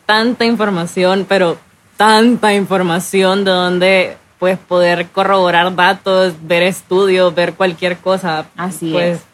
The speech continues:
Speaker 2: Entonces, yo pienso que tiene que ser, eh, un momento, la, ese momento, ese momento, ese primer momento,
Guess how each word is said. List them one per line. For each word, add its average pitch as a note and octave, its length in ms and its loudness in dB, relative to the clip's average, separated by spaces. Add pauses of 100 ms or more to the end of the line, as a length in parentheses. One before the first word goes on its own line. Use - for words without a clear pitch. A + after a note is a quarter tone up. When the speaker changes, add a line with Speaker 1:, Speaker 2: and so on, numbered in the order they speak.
(460)
Speaker 2:
Entonces, D4 720 -2
yo A#3+ 180 -4
pienso C4+ 540 -6
que A#3+ 300 -6 (560)
tiene C4 320 -2
que C4+ 140 -6
ser, C4+ 480 -4 (580)
eh, G3+ 1040 -4 (960)
un B3+ 140 0
momento, C4+ 560 -2 (340)
la, A#3 480 0
ese D4 260 -4
momento, C4 720 -4
ese A3 200 -4
momento, B3+ 580 -2
ese C#4+ 160 -4
primer B3+ 680 -2
momento, A3 760 -4